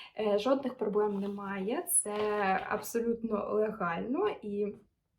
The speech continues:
все буде нормально, якщо не тільки я сама скуштую все це, е, <laughs> а і якщо я вам покажу це на відео.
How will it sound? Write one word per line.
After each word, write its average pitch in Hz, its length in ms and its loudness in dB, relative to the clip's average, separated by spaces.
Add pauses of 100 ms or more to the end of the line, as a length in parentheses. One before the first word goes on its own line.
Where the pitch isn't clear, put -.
(640)
все - 140 0
буде 226 240 2
нормально, 214 460 2
якщо 302 520 2 (560)
не 240 160 10
тільки 285 440 4
я 226 680 0
сама 247 600 4
скуштую 208 720 -2
все 196 480 -4 (140)
це, 392 380 0
е, 214 400 -2 (540)
<laughs> - 600 -10
а 233 340 2
і 220 240 -4
якщо 220 480 -4
я 226 220 0
вам 254 360 2
покажу 208 400 -4
це - 180 -8
на 240 180 4
відео. 190 360 -2